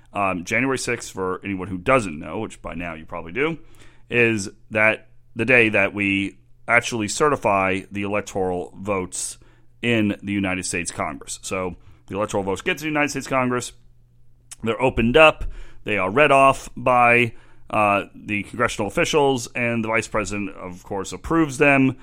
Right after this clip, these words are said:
and it's really just a formality. This is something that has never really been that big of a deal. There's been a few times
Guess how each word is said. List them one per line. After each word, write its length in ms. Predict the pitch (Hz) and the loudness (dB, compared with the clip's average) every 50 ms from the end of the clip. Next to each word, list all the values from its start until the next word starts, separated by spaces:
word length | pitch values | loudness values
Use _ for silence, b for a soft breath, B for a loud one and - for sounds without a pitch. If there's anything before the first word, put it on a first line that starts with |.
| b b b b b | b b b b b
and 480 | - 127 127 127 123 123 123 120 113 - - - - | 2 4 4 6 6 4 4 2 -2 -4 -10 -10 -4
it's 200 | 131 127 127 - | -4 -4 -4 0
really 200 | 196 262 - 202 | 2 4 4 4
just 200 | 175 170 - - | 2 0 -4 -6
a 40 | 160 | -4
formality. 560 | - - 175 160 165 170 156 131 107 92 90 | 0 2 2 4 6 6 6 6 6 2 0
This 220 | 85 92 101 - - | -4 -6 -6 -6 -6
is 80 | 120 | -6
something 280 | - 156 - - 147 135 | -6 -6 -6 -4 -4 -6
that 120 | 127 123 | -4 -6
has 140 | 117 107 101 | -6 -8 -8
never 360 | 104 110 123 143 165 165 170 | -6 -4 -2 -2 -2 -2 -2
really 220 | 160 156 151 147 139 | -2 0 0 0 0
been 160 | 131 139 131 | 0 -2 -2
that 140 | 127 120 127 | -2 -2 -2
big 120 | 120 110 | -4 -4
of 60 | 110 | -4
a 60 | 104 | -4
deal. 400 | 98 131 160 170 165 160 160 160 B B B B B B B | -2 0 2 4 4 4 4 2 B B B B B B B
There's 320 | - 117 117 117 110 101 | 2 2 4 2 2 0
been 160 | - 131 104 | -2 -2 -2
a 40 | 101 | -2
few 280 | - - - 180 220 214 | -4 -4 -4 -4 -4 -2
times 640 | - - 156 139 123 117 123 143 185 - - - | -2 0 2 2 4 4 2 2 0 -2 -6 -10